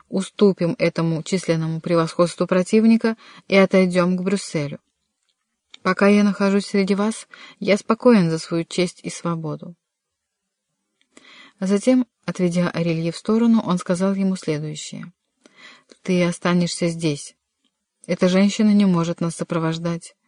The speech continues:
К тому же я достаточно хорошо знаю этих жуаезов. Сопровождая меня, он не осмелится взять с собой любовницу. Мы едем не на бал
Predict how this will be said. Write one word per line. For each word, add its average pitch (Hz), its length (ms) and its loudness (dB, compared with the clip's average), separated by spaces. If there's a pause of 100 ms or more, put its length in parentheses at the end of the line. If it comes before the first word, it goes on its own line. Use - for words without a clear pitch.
(420)
К - 80 -20
тому 180 260 4
же 185 80 2
я 180 120 6
достаточно 185 580 -2
хорошо 185 400 -2
знаю 165 320 0
этих 160 220 -4
жуаезов. 165 680 -2 (440)
Сопровождая 208 680 2
меня, 202 400 2
он 190 180 2
не 196 80 4
осмелится 208 560 2
взять 175 260 -2
с - 60 -16
собой 175 260 0
любовницу. 160 680 -6 (760)
Мы 220 220 8
едем 180 380 4
не 214 80 6
на 175 180 4
бал 147 260 -8